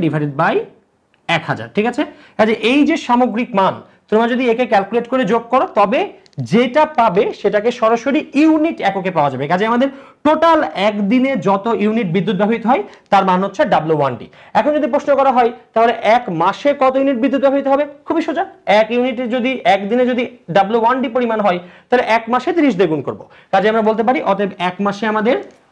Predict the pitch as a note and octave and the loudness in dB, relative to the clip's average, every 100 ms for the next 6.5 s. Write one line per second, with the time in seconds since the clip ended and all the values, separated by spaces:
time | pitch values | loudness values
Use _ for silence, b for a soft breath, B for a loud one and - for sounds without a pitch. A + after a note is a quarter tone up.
0 | - - G#3+ C4+ A#3+ D#4 G#3 F#3 F#3 F#3 | -12 0 2 2 2 0 2 0 0 0
1 | F#3 D#3+ C#3 B3 - - b b _ B2+ | -2 -2 0 -2 -2 -10 b b _ 0
2 | D#3+ D#3 G3 D#4 G#4 - _ _ - D#3 | 2 2 2 0 -2 -10 _ _ -2 2
3 | F3 G3 F#3+ - - G3 B3+ A3+ A#3 - | 2 0 -6 -12 -4 0 2 0 -4 -14
4 | b b _ F3+ F3+ F#3+ G3 G3 G3 G3+ | b b _ -2 0 0 0 0 -2 0
5 | E3 E3 F#3 F#3+ F#3 C#4+ G#4 - b b | 0 0 -2 -2 -2 -4 -4 -10 b b
6 | b B2+ D3+ C#3 F#3+ | b -2 0 2 0